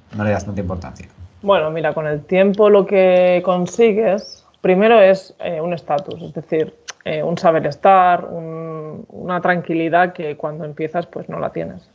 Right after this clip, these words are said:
Speaker 2: Esta va a ser mi octava temporada en la lep Oro y, claro, eh, primero que me da un respaldo de, de, de conocimiento y de que conozco los equipos, conozco los jugadores.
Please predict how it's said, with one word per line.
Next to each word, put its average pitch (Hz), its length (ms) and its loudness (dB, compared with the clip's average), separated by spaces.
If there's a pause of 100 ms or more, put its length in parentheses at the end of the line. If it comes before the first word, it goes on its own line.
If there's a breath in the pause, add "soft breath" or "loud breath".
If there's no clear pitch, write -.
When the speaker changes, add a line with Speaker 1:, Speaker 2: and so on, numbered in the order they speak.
(100)
Speaker 2:
Esta - 220 0
va 185 80 6
a - 20 4
ser 190 220 -2
mi 175 140 -2
octava 165 380 0
temporada 185 680 0 (100)
en 170 120 -8
la 160 120 -2
lep 160 200 -4
Oro 185 280 -4 (500 soft breath)
y, 151 880 0 (360)
claro, - 380 2 (220)
eh, 160 640 -2
primero 202 300 4
que 196 200 6
me 165 280 -2
da 185 220 4
un 196 160 0
respaldo 196 560 0
de, 151 520 0
de, 160 460 -2
de 175 100 0
conocimiento 175 640 0
y 208 80 4
de 165 140 0
que 156 340 0
conozco 156 320 0
los 160 160 0
equipos, 185 480 2
conozco 156 720 0
los 151 140 -2
jugadores. - 580 0